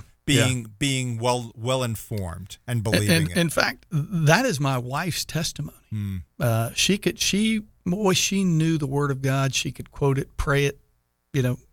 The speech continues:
Speaker 2: you name
Speaker 1: Yeah.
Speaker 2: it, she knew it. She could
Speaker 1: Yeah.
Speaker 2: tell you where to go to find it.
Speaker 1: Yep.
Speaker 2: And what she s-, what she ultimately came to the knowledge just in prayer one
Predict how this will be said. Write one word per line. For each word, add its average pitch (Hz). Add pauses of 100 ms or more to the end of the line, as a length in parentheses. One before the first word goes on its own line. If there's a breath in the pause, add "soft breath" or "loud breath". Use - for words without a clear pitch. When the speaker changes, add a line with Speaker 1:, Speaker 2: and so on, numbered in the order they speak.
(140)
Speaker 2:
you 147
name 135
Speaker 1:
Yeah. 131
Speaker 2:
it, -
she 143
knew 131
it. -
She -
could 110
Speaker 1:
Yeah. 95
Speaker 2:
tell 135
you 131
where 120
to 113
go 127
to 120
find 135
it. -
Speaker 1:
Yep. 92 (680)
Speaker 2:
And 127
what 143
she -
s-, -
what 147
she -
ultimately 151
came 143
to 135
the 127
knowledge 123
just -
in 135
prayer 135
one 120